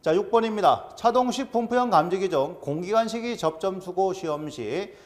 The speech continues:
수거치가 다음에 해당하는 경우에 나타나는 현상을 쓰시오." 이렇게 됐어요.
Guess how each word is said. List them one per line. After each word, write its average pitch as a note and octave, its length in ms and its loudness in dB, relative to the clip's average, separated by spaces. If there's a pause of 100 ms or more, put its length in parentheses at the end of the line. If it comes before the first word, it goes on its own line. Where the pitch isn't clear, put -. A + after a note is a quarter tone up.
(100)
수거치가 A3+ 720 2
다음에 E3 400 2
해당하는 E3+ 380 -2
경우에 C#3 320 -4
나타나는 D3 420 -4
현상을 D3 400 -2 (320)
쓰시오." E3+ 400 -6
이렇게 B2+ 180 -6
됐어요. G#2 280 -10